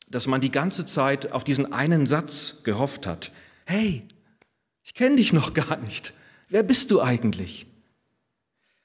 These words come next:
Aber dann geht man eben doch wieder heim, ohne angesprochen worden zu sein. Kritik gibt's genug, oder?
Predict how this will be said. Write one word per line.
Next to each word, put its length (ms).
Aber 200
dann 260
geht 220
man 160
eben 260
doch 280
wieder 680
heim, 440
ohne 320
angesprochen 680
worden 260
zu 140
sein. 360
Kritik 420
gibt's 260
genug, 580
oder? 520